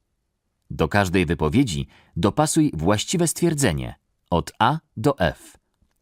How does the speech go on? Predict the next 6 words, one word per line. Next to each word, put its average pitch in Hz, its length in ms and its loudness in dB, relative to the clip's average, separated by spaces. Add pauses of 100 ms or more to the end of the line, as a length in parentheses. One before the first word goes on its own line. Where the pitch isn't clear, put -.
wpisując 107 680 0
odpowiednie 92 540 0
litery 82 360 0
do 110 120 0
tabeli. 110 540 -2 (680)
Uwaga! 80 520 0